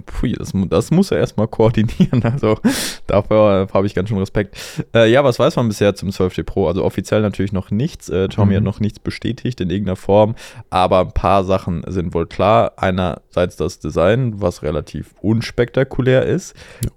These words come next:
Speaker 1: Das wichtigste Detail ist da vielleicht, dass auf der Rückseite, auf dem Kameramodul, liest man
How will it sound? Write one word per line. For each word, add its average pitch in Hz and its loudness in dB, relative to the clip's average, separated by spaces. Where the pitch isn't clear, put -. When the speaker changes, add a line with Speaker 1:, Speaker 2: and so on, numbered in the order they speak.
Speaker 1:
Das 98 -4
wichtigste 117 0
Detail 110 0
ist 113 -4
da 104 -2
vielleicht, 101 -2
dass 87 -2
auf 82 -2
der 85 -2
Rückseite, 90 0
auf - -2
dem - -6
Kameramodul, 110 0
liest - -2
man 101 2